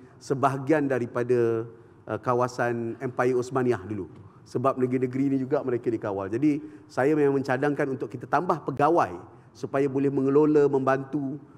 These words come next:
eh, pelajar-pelajar dan mahasiswa kita, kerana mahasiswa-mahasiswa ini memerlukan sa-, bantuan dan sokongan. Bukan hanya beasiswa ataupun pinjaman. Sebab kadang-kadang mereka ingin, eh, mendirikan rumah tangga, contoh.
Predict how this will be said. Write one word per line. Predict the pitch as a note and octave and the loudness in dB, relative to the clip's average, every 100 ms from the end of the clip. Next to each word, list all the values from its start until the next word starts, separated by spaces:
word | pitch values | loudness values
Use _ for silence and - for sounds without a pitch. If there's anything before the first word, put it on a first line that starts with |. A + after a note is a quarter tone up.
| - | -10
eh, | A#2+ A#2+ A#2 | -2 -2 0
pelajar-pelajar | C#3 C#3 C3+ C#3 C#3 C#3 | 0 0 0 -2 0 0
dan | B2+ A#2+ | 0 -2
mahasiswa | B2 B2 B2 D3+ A#2+ | -4 -6 -6 -2 -2
kita, | - - C#3+ G#3 - - - - | -4 -2 -2 -2 -10 -20 -20 -10
kerana | B2+ C#3 D3+ D3+ | -2 0 0 0
mahasiswa-mahasiswa | C#3+ C3+ C#3 - D3 C3 B2+ C3+ B2+ | -2 -4 -6 -4 -2 -2 -6 -8 -4
ini | B2 D3 G#3+ - - - - | 0 -2 -2 -10 -16 -14 -4
memerlukan | B2 B2+ C3 C#3+ B2+ | 0 2 0 -2 -6
sa-, | A#2+ - D3 | -6 -2 0
bantuan | C#3+ D3+ D3+ D3 | 0 0 0 0
dan | C3+ | 0
sokongan. | B2+ B2+ C#3 G2+ F2+ - - | -2 -2 -2 -2 -8 -16 -20
Bukan | - D3 F#3+ | -8 2 4
hanya | G3+ | 6
beasiswa | F#3 E3+ D#3+ - A2+ G#2+ | 6 4 2 -2 -2 -2
ataupun | A#2+ C#3 C#3 | -4 -2 -4
pinjaman. | C3 C3+ C3+ F#2+ - - - - | -4 -2 -2 -4 -14 -20 -20 -20
Sebab | - C#3 B2 | -6 -4 -2
kadang-kadang | C3+ C3 C3 C#3 C3+ | -2 0 2 2 2
mereka | A#2+ A#2 A2+ B2+ A#2+ | 0 -2 -2 -4 -2
ingin, | A#2+ A#2+ A#2 A2+ A2 - - - | 0 2 2 -2 -6 -12 -20 -8
eh, | G2+ G2 | -6 -4
mendirikan | F#2+ A2+ B2+ A2 | -2 0 2 0
rumah | G#2+ | -2
tangga, | A#2+ D#3 D#3 G2 | 2 2 4 0
contoh. | F2+ F2 G2 C#3 - | -4 -6 2 2 2